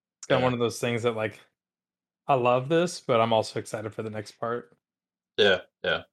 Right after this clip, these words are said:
Speaker 2: Um, I think you can break the co-sleeping a lot easier at three months, was what I remember.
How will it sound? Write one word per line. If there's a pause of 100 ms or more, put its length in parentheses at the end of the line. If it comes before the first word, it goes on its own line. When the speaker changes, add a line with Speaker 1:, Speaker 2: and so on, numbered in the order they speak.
(160)
Speaker 2:
Um,
I
think
you
can
break
the
co-sleeping
a
lot
easier (140)
at (120)
three
months,
was
what
I
remember.